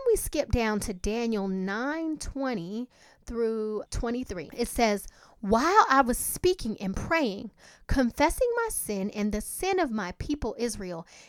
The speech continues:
and making my requests to the Lord my God for his holy hill. While I was in prayer, Gabriel, the man I had seen in the earlier vision,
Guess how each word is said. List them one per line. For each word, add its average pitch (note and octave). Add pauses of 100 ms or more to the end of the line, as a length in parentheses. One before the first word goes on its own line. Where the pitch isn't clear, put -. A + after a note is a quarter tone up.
and A3+
making E4
my A#3+
requests G#3+
to B3+
the A3
Lord A3
my A3
God A#3+ (300)
for D4+
his C4+
holy C#4
hill. A#3+
While D4
I C4
was A#3+
in B3+
prayer, A#3+
Gabriel, A#3+
the F3+
man A3+
I G#3
had F3+
seen D4+
in A3
the G3+
earlier C4+
vision, F#3+